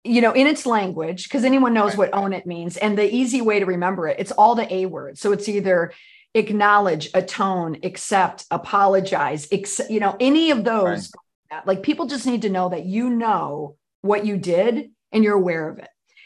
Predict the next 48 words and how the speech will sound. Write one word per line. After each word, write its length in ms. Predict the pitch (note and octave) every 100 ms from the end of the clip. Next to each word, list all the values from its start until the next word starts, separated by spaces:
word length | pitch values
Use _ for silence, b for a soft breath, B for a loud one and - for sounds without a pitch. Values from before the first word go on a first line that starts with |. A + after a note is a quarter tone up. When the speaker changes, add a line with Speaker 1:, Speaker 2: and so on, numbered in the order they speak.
| b
Speaker 1:
It's 140 | A3 A#3+
when 140 | A#3+
people 400 | A3+ C#4 C#4 A#3+
ignore 500 | F#3 G3 G3 G#3 G3
it, 200 | D#3 - -
that's 420 | F#3 F3 F#3 F#3+
what 160 | F#3+ -
kind 160 | F#3
of 60 | E3
Speaker 2:
Yeah. 40 |
Speaker 1:
flames 280 | F3 F3+ F3+
people. 340 | - - - B B B B
And 160 | A3+ A#3+
then 140 | B3
the 80 | C4
explain 400 | B3 - A#3 A3
it 100 | G#3+
is 160 | G3 F#3
just 200 | F3+ -
context. 720 | - E3+ F3 - - - - B B B -
Because 640 | C4+ - C#4 C4+ A3+ -
the 180 | - G#3
truth 300 | A#3 - G#4+
<laughs> 240 | A#3+ - -
is, 240 | G3 - B B B
when 180 | - B3+
people 340 | B3 F4 F4+ D#4
do 200 | A3 G#3+
things, 360 | A#3+ A3+ A#3 A3+
they're 100 | A#3+
not 220 | B3 C#4+
the 100 | A#3+
only 200 | A3+ A3
person 300 | A#3 G#3 G3
who's 100 | E3
done 180 | E3+ D#3
it. 140 | - _
Someone 280 | - A3+ A3
else 240 | G3+ G#3
has 80 | F#3
Speaker 2:
Right. 80 | F3
Speaker 1:
always 300 | D#3+ E3 D3+
done 160 | E3
it. 140 | D3 -
So 120 | A3
that's 340 | G3+ A#3 D4+
the 120 | C#4
time 640 | C4 A#3+ A3 G#3 E3 E3